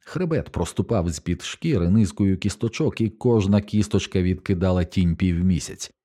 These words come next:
Мені видно було, що біля шиї ці кісточки ростуть ближче одна до одної.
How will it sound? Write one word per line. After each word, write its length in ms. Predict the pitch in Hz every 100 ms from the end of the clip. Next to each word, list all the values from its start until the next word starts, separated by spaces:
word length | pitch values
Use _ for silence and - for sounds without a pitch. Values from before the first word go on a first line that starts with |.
| _
Мені 240 | 95 90
видно 380 | 92 101 82 92
було, 220 | 87 92
що 180 | 90 -
біля 260 | 85 92 95
шиї 280 | - 95 90
ці 160 | -
кісточки 560 | 87 113 104 - 110 95
ростуть 520 | 92 - 104 90 -
ближче 480 | 113 113 92 - 98
одна 320 | 98 101 92
до 200 | 92 123
одної. 380 | 113 65 57